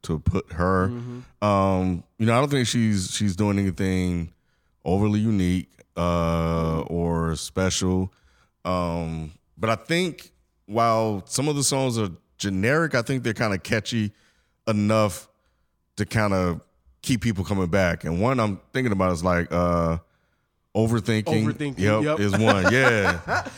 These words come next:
Speaker 2: It,
Speaker 1: Yeah.
Speaker 2: it feels like Janae could, it, it feels like I could name fifteen artists
Speaker 1: Yep.
Speaker 2: that could do that song, but she does it well.
Speaker 1: Yep.
Speaker 2: You know, because to me, I think she has more range than Janae. She,
Speaker 1: Oh, yeah,
Speaker 2: she,
Speaker 1: yeah, yeah,
Speaker 2: she,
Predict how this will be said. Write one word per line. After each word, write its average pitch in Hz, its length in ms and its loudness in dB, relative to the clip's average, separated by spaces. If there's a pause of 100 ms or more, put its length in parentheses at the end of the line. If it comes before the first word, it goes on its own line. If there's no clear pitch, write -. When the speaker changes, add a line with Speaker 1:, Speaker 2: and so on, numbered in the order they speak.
(120)
Speaker 2:
It, 87 40 -8
Speaker 1:
Yeah. 110 280 4
Speaker 2:
it 190 120 4
feels 190 300 0
like 165 220 0
Janae 147 400 -2
could, 160 180 -4
it, 190 200 2
it 190 80 0
feels 208 300 -2
like 170 220 -2 (280)
I 165 120 0
could 170 200 -4
name 151 320 0
fifteen 180 560 -2
artists 139 280 4
Speaker 1:
Yep. 135 60 4
Speaker 2:
that 139 140 -2
could 120 180 -8
do 143 160 0
that 135 220 -4
song, 120 500 -4 (480)
but 165 300 4 (540)
she 185 440 -4
does 156 340 2
it 175 100 2
well. 175 380 2
Speaker 1:
Yep. 107 380 2
Speaker 2:
You 165 120 -2
know, 175 100 2
because 175 320 -4
to 175 100 -2
me, 208 340 -6
I 170 120 -2
think 185 220 -6
she 208 180 -6
has 165 240 -2
more 156 160 -2
range 170 340 -4
than 143 140 -2
Janae. 117 340 -8 (180)
She, 196 200 -10
Speaker 1:
Oh, 202 120 4
yeah, 165 140 4
Speaker 2:
she, 123 80 4
Speaker 1:
yeah, 117 60 4
yeah, 101 280 2
Speaker 2:
she, 95 60 2